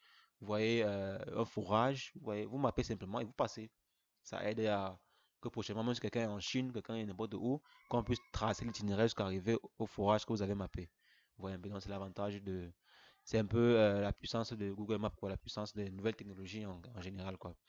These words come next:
Donc les amis, c'est tout ce, c'est tout ce que j'avais à vous dire aujourd'hui.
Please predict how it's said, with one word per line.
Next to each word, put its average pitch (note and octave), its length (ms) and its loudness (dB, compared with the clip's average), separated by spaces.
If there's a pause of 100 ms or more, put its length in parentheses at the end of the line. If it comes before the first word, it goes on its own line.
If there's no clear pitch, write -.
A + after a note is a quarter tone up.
(520)
Donc C3+ 180 8
les B2+ 160 8
amis, B2 220 6
c'est A#2 80 2
tout F#2 120 0
ce, G#2 320 4
c'est G2 100 -2
tout - 120 -6
ce - 60 -8
que A#2+ 80 -2
j'avais G#2 560 2
à F2+ 180 -6
vous F#2 160 -10
dire G2+ 160 -6
aujourd'hui. G2 400 -6